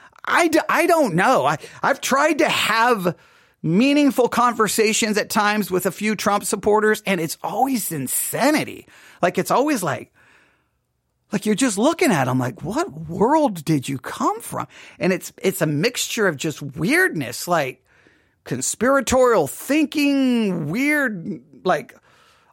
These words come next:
almost a relativistic viewpoint. It's mixed with politics. It's thrown in scripture. And it's just like, okay, okay.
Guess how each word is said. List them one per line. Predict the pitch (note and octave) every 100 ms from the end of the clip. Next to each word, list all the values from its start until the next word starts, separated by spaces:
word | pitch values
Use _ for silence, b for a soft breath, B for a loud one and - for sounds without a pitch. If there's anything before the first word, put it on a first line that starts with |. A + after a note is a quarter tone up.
| b
almost | - A#3+ C4 B3+ A3+ -
a |
relativistic | D3+ G3 A#3 A#3+ F#3 A#2 E3 A#3+ - C#4 F#3+
viewpoint. | C3+ D3 C#4 B3 B3 C#4+ D#4 D#4 D4
It's | F3+ -
mixed | F#3 -
with | - C#3+ -
politics. | G#3+ C4+ D4+ D4 D4 -
It's | F3
thrown | - F3+ F3
in | D#3 C3+
scripture. | - - D4 - - D4 D4+
And | C#4 F#3+
it's | G3 - -
just | - C4 C#4 -
like, | F#3+ D#3 A#2+ - _ b b b b b b b -
okay, | G3 B3+ C#4 E4+ F#4+ C#4+ C4+ -
okay. | G3 - A#3+